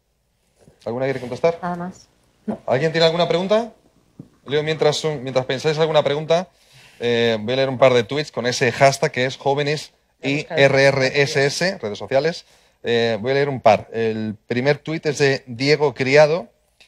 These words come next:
Speaker 1: que dice, "En las redes sociales se ha multiplicado el efecto del yo imaginario, lo que queremos ser,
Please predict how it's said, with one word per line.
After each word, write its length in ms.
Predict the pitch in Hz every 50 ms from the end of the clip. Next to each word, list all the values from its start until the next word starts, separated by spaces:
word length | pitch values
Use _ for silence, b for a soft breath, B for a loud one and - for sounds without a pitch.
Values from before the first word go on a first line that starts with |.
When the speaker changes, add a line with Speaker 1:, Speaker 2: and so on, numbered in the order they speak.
| b b b b _ -
Speaker 1:
que 100 | 131 123
dice, 220 | 127 120 - 135
"En 40 | 135
las 100 | 135 135
redes 160 | 165 180 175
sociales 460 | 190 175 - 180 175 180 185 196 190 -
se 180 | - - 165
ha 60 | 165
multiplicado 600 | 175 180 175 156 165 139 143 147 127 165 165 165 175
el 80 | 156 147
efecto 360 | 139 - 165 156 151 - 165
del 220 | 151 139 131 127
yo 180 | 120 160 170 165
imaginario, 720 | 160 147 143 135 - 143 135 151 156 160 170 185 190 202 - _ _ _ _ _ _ _ _ _ -
lo 140 | 117 127 117
que 100 | 131 127
queremos 320 | 135 143 151 160 156 -
ser, 300 | - 156 165 170 175 -